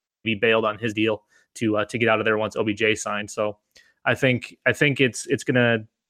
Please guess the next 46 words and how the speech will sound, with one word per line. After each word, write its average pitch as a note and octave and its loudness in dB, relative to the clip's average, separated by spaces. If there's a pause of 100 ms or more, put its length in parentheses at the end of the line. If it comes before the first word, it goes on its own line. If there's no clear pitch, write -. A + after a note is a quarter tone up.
(120)
it's C#3+ -2
gonna A#3+ 0
help D#3 2
all C3 6
those C3 2
involved. A#2 2
But B2 0 (640)
honestly, D#3 2 (840)
the B2+ -4
big C3+ 0
thing C3 -4
for B2+ -6
me B2+ -4
here C3+ -2
is G#2+ -4
Baker A#2 0
up - -6
to A2 -18
two B2+ 0 (160)
at, B2 0
at A#2+ -2
quarterback. B2+ 2 (120)
Uh, A2+ 2
I A#2+ 2
think B2 -6 (400)
you C3+ -8
could D#3 4
make D#3+ 2
a D#3 2
case D#3+ 2
for D3 -8
him D3+ -6
at D3 -4
one, D3 -4
but A#2+ -2
no C3 -2
one's B2+ -2
gonna A#2 -4
surpass A2 -2
Mahomes, A2+ -4
at A#2+ -4
least A#2+ -4
until A#2+ -6
we G#2+ -2
see A2+ 0
it. - 2